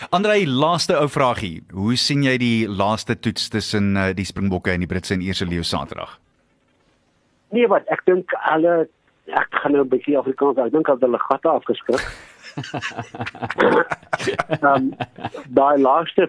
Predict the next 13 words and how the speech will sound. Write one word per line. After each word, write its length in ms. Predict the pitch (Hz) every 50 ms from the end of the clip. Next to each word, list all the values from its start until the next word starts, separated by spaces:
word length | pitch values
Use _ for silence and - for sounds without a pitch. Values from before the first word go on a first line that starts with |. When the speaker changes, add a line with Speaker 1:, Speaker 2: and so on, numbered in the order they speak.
| - -
Speaker 2:
veertig 500 | - 185 185 175 160 - 190 170 - -
minute 640 | 156 151 135 139 135 143 139 - 151 139 131 120 - _ _ _ - _ _ _ _ - _ _ - - - _ _ -
het 180 | 139 139 -
ons 220 | 175 147 151 139 - -
vir 140 | - 123 123
hulle 200 | 120 120 127 131 135 - _
oordonder. 840 | - 143 135 117 110 - 101 101 - 117 101 101 98 87 80 - - - -
Speaker 1:
Hmm. 320 | 92 87 87 82 80 76 -
Speaker 2:
En 200 | 135 139 131 127
ek 120 | - - -
dink 220 | 139 143 139 -
hulle, 480 | 113 117 123 135 139 139 127 113 110 -
hulle 240 | - - 127 135 131